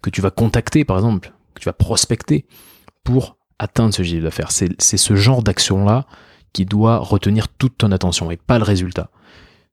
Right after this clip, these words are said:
Tu contrôles vraiment l'action et tu ne contrôles pas forcément le résultat. Les Américains, ils disent l'outcome. Tu ne contrôles pas l'outcome.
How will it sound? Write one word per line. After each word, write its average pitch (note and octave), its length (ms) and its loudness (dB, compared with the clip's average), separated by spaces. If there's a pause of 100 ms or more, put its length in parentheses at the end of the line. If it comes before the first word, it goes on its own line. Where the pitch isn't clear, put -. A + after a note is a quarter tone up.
(140)
Tu - 100 -14
contrôles A#2 580 2 (260)
vraiment G2 680 0 (460)
l'action F#2+ 480 0
et A2 40 2
tu - 80 -4
ne F#2 60 -2
contrôles F#2 340 -2
pas G#2+ 120 0
forcément F#2+ 580 -2 (1000)
le E2 120 -4
résultat. F2+ 480 -2 (100)
Les F#2 80 -4
Américains, F2 300 0
ils F2+ 80 2
disent F2 320 -2
l'outcome. F#2 500 0 (140)
Tu - 80 -16
ne - 160 -18
contrôles F#2+ 260 -2
pas B2 140 2
l'outcome. A2 440 2